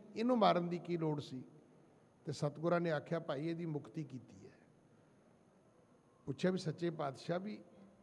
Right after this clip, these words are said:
ਫਿਰ ਵੀ ਕੋਈ ਨਾ ਕੋਈ ਕਾਰਨ ਤੇ ਹੋਏਗਾ?" ਤਾਂ ਸਤਿਗੁਰੂ ਪਿਤਾ ਮਹਾਰਾਜ ਨੇ ਦੱਸਿਆ ਸੀ, ਆਖਿਆ ਸੀ, "ਪੁਰਾਣੇ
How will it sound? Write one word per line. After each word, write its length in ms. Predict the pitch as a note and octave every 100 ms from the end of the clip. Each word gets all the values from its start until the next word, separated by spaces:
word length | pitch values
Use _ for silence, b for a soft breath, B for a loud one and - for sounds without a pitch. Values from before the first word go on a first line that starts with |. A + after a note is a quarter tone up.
| - - - - -
ਫਿਰ 180 | D#3 F3
ਵੀ 100 | G#3+
ਕੋਈ 220 | G#3+ G3+
ਨਾ 100 | G#3+
ਕੋਈ 140 | G#3
ਕਾਰਨ 360 | G#3+ F3 F3+ G#3
ਤੇ 120 | G#3+
ਹੋਏਗਾ?" 480 | D#3+ E3+ G3+ F#3 F3+ - - - - - - - - - - - -
ਤਾਂ 80 | C#3
ਸਤਿਗੁਰੂ 440 | - C#3+ D#3 F#3+
ਪਿਤਾ 300 | G3+ D#3+ F3
ਮਹਾਰਾਜ 460 | E3+ D#3+ C#3+ C#3 D3
ਨੇ 140 | D#3+
ਦੱਸਿਆ 400 | D3 C3 - D#3
ਸੀ, 180 | D3+ - - - - - - - _ _ - - C#3+
ਆਖਿਆ 240 | - F3
ਸੀ, 180 | D#3+ G3
"ਪੁਰਾਣੇ 640 | G3 D3 D3 E3 D#3+ D#3+